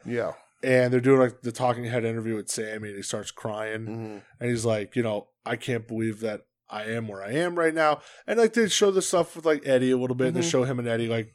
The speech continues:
Speaker 2: kinda just reconciling or
Speaker 1: Yeah, I saw
Speaker 2: whatever.
Speaker 1: that stuff, yeah.
Speaker 2: Um, and, like, he said, he, and again, it's All Access. I don't know how much is fucking played up. It,
Speaker 1: Most
Speaker 2: it
Speaker 1: of it.
Speaker 2: seemed very genuine
Speaker 1: Yeah.
Speaker 2: to me. And if,
Speaker 1: Uh-huh.
Speaker 2: if that's, like, the job, they're doing that good job with it.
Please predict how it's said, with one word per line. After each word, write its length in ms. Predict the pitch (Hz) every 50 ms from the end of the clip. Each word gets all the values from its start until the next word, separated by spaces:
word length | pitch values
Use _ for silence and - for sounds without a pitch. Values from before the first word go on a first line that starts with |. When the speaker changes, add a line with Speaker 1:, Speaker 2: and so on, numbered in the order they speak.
| _
Speaker 2:
kinda 240 | - - 120 113 110 104
just 220 | 107 110 - -
reconciling 680 | 110 107 110 - 107 - 180 135 110 110 110 110 110 110
or 100 | 110 110
Speaker 1:
Yeah, 60 | 110
I 140 | - 110 107
saw 80 | 107 120
Speaker 2:
whatever. 100 | 104 101
Speaker 1:
that 80 | 92 95
stuff, 260 | - - 90 92 -
yeah. 140 | 120 107 - - -
Speaker 2:
Um, 480 | 123 117 113 113 110 110 107 104 101 _ _ _ _ _ _ _ _ _ _ -
and, 120 | 143 139
like, 160 | 135 135 131 131
he 80 | -
said, 180 | 123 - 151 135
he, 100 | 131 127 131 - _ _ _ _ -
and 160 | 160 160 156
again, 380 | 151 139 131 131 110 104 98 90 - -
it's 160 | 139 135 -
All 200 | 151 139 135 127
Access. 340 | 123 123 117 - - 147 147 -
I 80 | 117
don't 280 | 117 117 113 110 104 107
know 60 | 101
how 100 | 92 -
much 240 | 107 107 104 101 -
is 140 | 107 95 - - 139 139
fucking 640 | - - - 92 - - 104 98 95 95 95 87 -
played 240 | - - 123 107 101
up. 160 | 104 107 107 - - - - - - 117 - - -
It, 120 | 156 156
Speaker 1:
Most 180 | 151 139 165 160
Speaker 2:
it 60 | -
Speaker 1:
of 60 | 151
it. 40 | -
Speaker 2:
seemed 260 | 208 165 165 165 160
very 240 | 143 160 160 160 151
genuine 640 | 147 139 160 156 156 160 160 160 165 160 160 160 160
Speaker 1:
Yeah. 140 | 170 151 123
Speaker 2:
to 80 | 160
me. 340 | 160 160 160 160 156 151 151 143
And 140 | 151 143
if, 80 | 143 135
Speaker 1:
Uh-huh. 160 | 131 - - -
Speaker 2:
if 160 | - 156 139 -
that's, 240 | 147 143 139 -
like, 160 | 151 143 127 -
the 80 | 131
job, 360 | 120 117 131 127 127 131 127
they're 120 | 123 127 117
doing 220 | 117 123 123 123
that 180 | 117 110 107 104
good 160 | 110 120 113
job 280 | 110 117 113 113 117 113
with 140 | 127 -
it. 160 | - 147 143